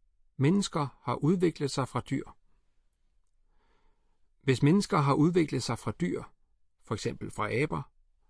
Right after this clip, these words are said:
hvorfor er der da så stor forskel på menneskers og abers intelligens? Fodnote. Nogen påstår måske, at mennesker er mere intelligente end aber,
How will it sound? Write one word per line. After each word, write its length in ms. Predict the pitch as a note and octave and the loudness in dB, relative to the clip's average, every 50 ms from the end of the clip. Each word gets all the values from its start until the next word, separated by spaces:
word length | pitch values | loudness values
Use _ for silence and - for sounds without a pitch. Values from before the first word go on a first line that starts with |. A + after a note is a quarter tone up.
| _ _ _ _ _ _ _ _ _ _ _ | _ _ _ _ _ _ _ _ _ _ _
hvorfor 400 | - - B2+ A#2+ F3 D3+ C3 B2 - | -4 -4 0 2 2 2 2 0 -2
er 120 | A#2+ A#2+ | -4 -2
der 80 | B2 B2+ | -2 -2
da 120 | A#2 A#2 | -4 -4
så 140 | A2 B2+ C3 | -4 -4 -4
stor 220 | A#2 - C#3+ C3 A2 | -4 -4 -4 -4 -4
forskel 480 | - - B2 C3 C#3 - - C#3 A#2 | -2 0 0 0 0 0 -2 -4 -4
på 300 | - - A2 G2+ G2+ G2+ | -4 -4 -4 -4 -2 -2
menneskers 640 | G#2+ A2 A2 B2+ D#3+ D#3 - - C#3 B2+ A2+ - - | -2 0 2 2 2 0 0 -4 -6 -6 -4 -6 -6
og 160 | G#2 G#2 G#2+ | -4 -4 -4
abers 340 | A#2 C3 - C3+ A#2 - - | -4 -4 -4 -4 -4 -4 -4
intelligens? 800 | C3 A2 - - G#2+ G#2+ G#2+ E3+ G3 G#3 F#3+ - - - - _ _ _ _ _ _ _ _ _ _ _ _ _ _ _ _ _ _ _ _ _ _ _ _ _ _ _ _ _ _ _ _ _ _ _ | -4 -4 -4 -4 -6 -2 -2 -2 -2 -2 -6 -10 -14 -16 -18 _ _ _ _ _ _ _ _ _ _ _ _ _ _ _ _ _ _ _ _ _ _ _ _ _ _ _ _ _ _ _ _ _ _ _
Fodnote. 540 | _ - E3+ F3+ F#3 D3 B2 A2 - - - _ _ _ _ _ _ _ - _ _ _ _ _ _ _ _ - | _ 2 2 2 2 2 -2 -4 -6 -12 -20 _ _ _ _ _ _ _ -20 _ _ _ _ _ _ _ _ 2
Nogen 220 | C#3+ E3 G#3 G3+ | 2 4 4 2
påstår 380 | - D3+ D3+ D#3 - F3+ D#3+ C#3+ | 2 0 0 2 0 0 0 0
måske, 280 | C3+ B2+ - - D#3 D3 C3+ | 0 -2 -2 0 0 0 2
at 80 | B2 | 0
mennesker 380 | C3 A#2 A#2+ C3+ C#3+ - - C#3 | 0 0 0 0 -2 -2 -2 -2
er 100 | A#2 A2 | -2 0
mere 260 | G#2+ A2 A2+ C3+ C#3 | 0 0 2 2 2
intelligente 640 | B2+ B2 - - A2+ A2 A2 - A#2+ A#2+ B2+ A#2 A#2 | 0 -2 -4 -4 -4 -4 -4 -2 -2 -2 -2 -2 -4
end 120 | A2 G#2+ G#2+ | -4 -4 -2
aber, 360 | G#2 G#2+ A#2 C3+ - C3+ | -2 -2 -2 -2 -2 -4